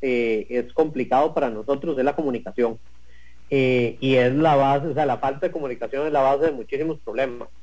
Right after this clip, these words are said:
o de muchísimas situaciones. Em, no te digo que sea un tema fácil para mí. Eh, eh, muchas veces hablamos ahí en la oficina que a uno a veces le cuesta agarrar un teléfono y llamar, por ejemplo. Eh, que ahora que el email, que el WhatsApp y todo, pero muchas veces decimos, "Agarremos el teléfono y llamemos".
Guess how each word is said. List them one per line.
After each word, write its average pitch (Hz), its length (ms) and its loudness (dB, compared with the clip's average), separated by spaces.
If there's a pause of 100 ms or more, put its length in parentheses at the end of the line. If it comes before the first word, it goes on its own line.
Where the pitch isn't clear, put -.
(160)
o 123 80 0
de 113 60 2
muchísimas 127 420 0
situaciones. 107 480 -2 (520)
Em, 127 680 2
no 151 260 2
te 165 80 2
digo 175 100 4
que 147 100 -2
sea 143 100 -2
un 143 60 -6
tema 160 220 0
fácil 160 300 0
para 117 200 -4
mí. 170 320 -4 (240)
Eh, 120 460 -4
eh, 123 160 -4
muchas 135 320 4
veces 143 260 4
hablamos 139 340 4
ahí 127 120 4
en 139 80 2
la 147 60 2
oficina 139 480 -2 (240)
que - 80 -2
a 123 40 2
uno 139 140 2
a 147 60 4
veces 143 180 4
le 143 140 2
cuesta 139 260 0
agarrar 131 220 0
un 160 80 -2
teléfono 151 360 0
y 110 60 -6
llamar, 120 320 -6 (340)
por 117 140 -4
ejemplo. 127 360 -2 (340)
Eh, 117 500 2
que 131 60 2
ahora 143 260 4
que 131 80 0
el 120 140 2
email, 143 440 2
que - 60 -4
el 127 80 0
WhatsApp 120 420 0
y 135 40 -2
todo, 151 260 2
pero 139 100 -6
muchas 123 240 -2
veces 160 260 -2
decimos, 139 340 -4
"Agarremos 113 500 0
el 190 120 0
teléfono 135 320 2
y 175 40 2
llamemos". 135 380 2